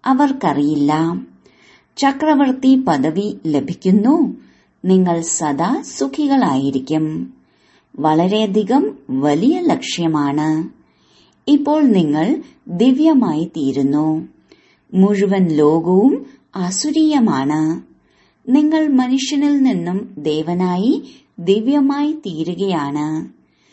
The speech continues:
മനുഷ്യനിൽ നിന്നും ദേവനാക്കി മാറ്റുന്നത് ഒരേ ഒരു ഗോഡ് ഫാദർ ആണ്. അച്ഛൻ എന്ന വാക്ക് പറയുന്നത്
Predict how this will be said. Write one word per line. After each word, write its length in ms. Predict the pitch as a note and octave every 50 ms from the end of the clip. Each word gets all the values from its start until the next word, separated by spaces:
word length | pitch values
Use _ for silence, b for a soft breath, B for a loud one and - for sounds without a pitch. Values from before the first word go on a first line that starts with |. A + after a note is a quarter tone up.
| _ _ _ _ - F3+
മനുഷ്യനിൽ 720 | F#3 F#3+ G3 G#3 A3 F#3+ - - A3+ A3+ A3+ A3 G#3+ G#3
നിന്നും 400 | G#3+ G3+ G3 G3 G3 G3+ G3 F#3
ദേവനാക്കി 720 | D#3+ D#3 D#3 D#3 D#3+ F#3 G3 G3 G3 F#3+ F#3+ F#3+ - G#3
മാറ്റുന്നത് 880 | F#3 E3 C#3+ C3+ - - - D#3+ D#3+ D#3+ D#3 D3+ G3 B3 C#4+ B3 F#3 B B B B B B B B B _
ഒരേ 320 | C4 C4+ C#4 D4+ D#4+ E4 D#4+
ഒരു 220 | D4+ C#4+ C#4 C#4+
ഗോഡ് 400 | B3 G#3+ F#3 G3+ G#3 A3 B3 B3
ഫാദർ 520 | - - G3+ E3 C#3+ C3+ C#3 E3 D#3+ D3+
ആണ്. 520 | C#3+ C3+ C3 C3+ C#3+ D3 D3+ D#3 D#3+ - - - _ b b b b b b b b b b b b _ C4+
അച്ഛൻ 580 | C#4+ C#4 C#4+ - - D#4 D#4+ D#4 D#4 E4 - -
എന്ന 220 | A#3 A3+ A3 G#3
വാക്ക് 460 | F3 D3+ D3 C#3+ D3+ D3+ - G3+ F#3+ F#3+ -
പറയുന്നത് 680 | D3 C#3 C#3+ C#3+ D#3+ F3 F3+ F3+ E3 G3 B3 F#4+ -